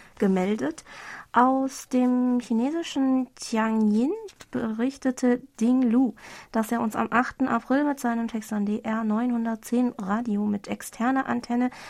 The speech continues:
mit Simpo fünf vier vier vier fünf hören konnte und schrieb uns auf Deutsch: „Ich bin ein Zuhörer aus China. Heute habe ich Ihr deutschsprachiges Programmsignal um zwanzig Uhr bis einundzwanzig Uhr U T C empfangen.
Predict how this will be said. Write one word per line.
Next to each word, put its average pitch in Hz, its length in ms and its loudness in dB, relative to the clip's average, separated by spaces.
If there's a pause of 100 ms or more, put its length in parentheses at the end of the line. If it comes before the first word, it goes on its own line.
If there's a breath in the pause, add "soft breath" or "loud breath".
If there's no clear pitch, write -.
(140)
mit 220 140 -2
Simpo 220 500 -2
fünf - 720 -8
vier 320 380 0
vier 285 320 0
vier 277 260 0
fünf 254 360 2 (320 soft breath)
hören 190 240 0
konnte 196 340 0 (420 loud breath)
und 294 240 2
schrieb 226 220 -2
uns 214 140 0
auf - 160 -4
Deutsch: 233 560 0 (340 soft breath)
„Ich - 220 -8
bin 277 160 2
ein 254 140 4
Zuhörer 302 500 4
aus 240 160 -2
China. 226 580 2
Heute 220 360 0
habe 208 200 -2
ich - 160 -8
Ihr 208 140 2
deutschsprachiges 208 1040 -4 (200)
Programmsignal 220 920 0
um 240 200 -2
zwanzig 220 420 -6
Uhr 220 120 -2
bis 220 160 -10
einundzwanzig 202 580 -6
Uhr 196 60 -6
U 202 100 -6
T 226 120 -8
C 226 200 -4
empfangen. 196 440 2